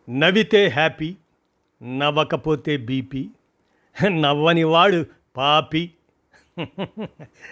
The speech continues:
అందుకే నవ్వండి, నవ్వించండి, నలుగురికి మీ నవ్వును పంచండి. నవ్వటం ఒక భోగం,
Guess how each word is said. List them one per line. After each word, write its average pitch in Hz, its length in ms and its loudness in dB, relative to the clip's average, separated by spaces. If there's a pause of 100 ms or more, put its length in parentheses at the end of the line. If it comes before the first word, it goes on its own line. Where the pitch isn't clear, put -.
(2000)
అందుకే 139 720 0 (100)
నవ్వండి, 135 840 -2 (600)
నవ్వించండి, 180 1120 4 (400)
నలుగురికి 139 800 -4
మీ 202 180 2
నవ్వును 120 420 -2
పంచండి. 120 640 -10 (1040)
నవ్వటం 190 500 2
ఒక 185 180 0
భోగం, 175 520 2